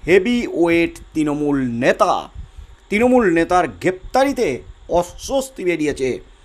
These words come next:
একেবারে গোটা রাজ্যে। কালীঘাটে সামনেই দু হাজার ছাব্বিশের বিধানসভা নির্বাচন, হাতে আর এক বছরও সময় নেই। ইতিমধ্যেই দলের নেতাদের, কর্মীদের সুর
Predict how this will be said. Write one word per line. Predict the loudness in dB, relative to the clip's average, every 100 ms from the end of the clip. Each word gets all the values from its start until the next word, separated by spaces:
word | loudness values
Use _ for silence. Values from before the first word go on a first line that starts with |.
| -20 -18 -4
একেবারে | -2 0 0 0 0 -2 -4 -10
গোটা | -6 -4 0 0 0
রাজ্যে। | -2 -2 -2 -4 -4 -4 -14 -20 -20 -20 -20 -20 -16
কালীঘাটে | -2 0 0 -4 -4 -4 -6 -14 -20 _ _ -20 -20 -20 -20 _ -20 -20 -20 -20 -20 -20 -20 -20 -6
সামনেই | 2 6 6 6
দু | 6
হাজার | 6 4
ছাব্বিশের | 0 -2 2 2
বিধানসভা | 4 4 2 2 2
নির্বাচন, | 2 2 0 -2 -2 -4 -6 -12 -20
হাতে | 0 2 6 6
আর | 6 2
এক | -2 -2 -4
বছরও | -4 -4 -4 -6
সময় | -4 -4 -2
নেই। | -2 -4 -6 -12 -18 -18 -16 -20 -2
ইতিমধ্যেই | 0 4 8 8 6 2
দলের | 4 4 4 4
নেতাদের, | 2 4 4 6 2 0
কর্মীদের | 0 0 2 0 0 0 -2 -10
সুর | -12 -6